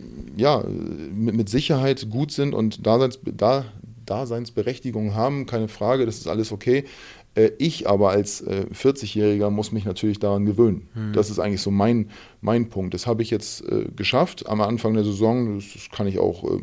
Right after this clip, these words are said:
Speaker 1: guten Gewissens sagen, war es für mich erstmal knifflig mit vierzig. Da bin ich auch froh, dass ich Torwart, äh,
Speaker 2: <laughs>
Speaker 1: bin und nicht, äh, Feldspieler, weil ich glaub, da hätte mir tatsächlich der Kopf so ein bisschen geschwirrt. Äh, wie sagt man? Also, äh,
Speaker 2: Aber wovon,
Speaker 1: ich
Speaker 2: wovon reden wir da? Also was meinst du? Also du hast natürlich auch den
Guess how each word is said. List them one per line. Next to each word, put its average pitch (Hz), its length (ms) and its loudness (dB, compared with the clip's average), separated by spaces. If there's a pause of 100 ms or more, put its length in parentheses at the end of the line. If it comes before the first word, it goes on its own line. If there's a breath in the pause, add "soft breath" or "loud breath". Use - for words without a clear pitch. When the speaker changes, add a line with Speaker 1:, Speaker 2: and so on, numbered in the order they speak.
Speaker 1:
guten 104 260 -2
Gewissens 95 320 -4
sagen, 104 260 2
war 98 100 6
es - 160 -2 (360 loud breath)
für - 120 -4
mich 110 260 0
erstmal 90 360 -2
knifflig 147 460 -2
mit 131 120 -2
vierzig. 135 420 2
Da 110 80 0
bin 101 120 2
ich 101 80 0
auch 90 100 -2
froh, - 220 0
dass 101 160 4
ich 87 120 -10
Torwart, 127 500 2 (580 soft breath)
äh, 117 140 8
Speaker 2:
<laughs> 110 140 -6
Speaker 1:
bin 131 280 4
und 113 180 2
nicht, 117 220 0
äh, 104 100 2
Feldspieler, 123 640 4
weil 104 80 8
ich 104 120 -2
glaub, 110 220 6
da 104 300 6
hätte 104 240 -2
mir 104 480 2
tatsächlich 101 440 0
der 104 120 0
Kopf - 220 -2
so 127 100 -4
ein 123 60 0
bisschen 117 260 0
geschwirrt. 117 540 2
Äh, 104 640 0
wie 98 40 -2
sagt 110 160 2
man? 117 120 -2
Also, 95 240 -2 (480 loud breath)
äh, 101 220 4 (280)
Speaker 2:
Aber 160 220 4
wovon, 175 320 6
Speaker 1:
ich 147 100 0
Speaker 2:
wovon 147 240 4
reden 165 320 4
wir 113 80 2
da? 104 180 2
Also 110 220 0
was 117 160 -2
meinst 165 240 2
du? - 40 2
Also 117 180 4
du 127 180 2
hast 135 220 6
natürlich 143 340 2
auch 127 80 4
den 127 320 -2